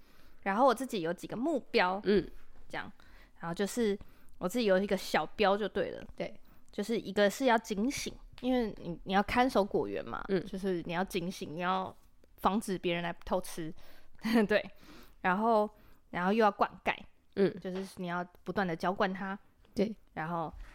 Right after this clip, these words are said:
Speaker 1: 再来就是我特别有领受到，就是神一直在提醒我的是音乐跟先知性的恩赐。
Speaker 2: 哦。
Speaker 1: 然后还，我自己就有写说我有的目标。
Speaker 2: 哇，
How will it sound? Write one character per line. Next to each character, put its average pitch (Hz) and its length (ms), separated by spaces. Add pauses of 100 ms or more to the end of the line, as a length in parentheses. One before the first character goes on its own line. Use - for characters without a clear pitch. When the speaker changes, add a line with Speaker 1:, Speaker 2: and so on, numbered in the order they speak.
Speaker 1:
再 233 160
来 180 120
就 208 80
是 233 200
我 196 120
特 277 220
别 175 160
有 175 140
领 202 180
受 214 260
到， 180 220
就 190 160
是 214 320 (800)
神 196 460
一 294 80
直 185 180
在 208 160
提 196 180
醒 196 220
我 180 140
的 - 160
是 - 320
音 214 200
乐 214 220
跟 180 180
先 170 220
知 175 160
性 180 260
的 - 200
恩 175 200
赐。 - 300 (120)
Speaker 2:
哦。 220 760 (460)
Speaker 1:
然 190 180
后 196 100
还， 190 280
我 202 180
自 269 140
己 220 80
就 233 100
有 226 80
写 202 240
说 - 180
我 190 140
有 160 80
的 185 120
目 294 200 (120)
标。 233 280
Speaker 2:
哇， 254 140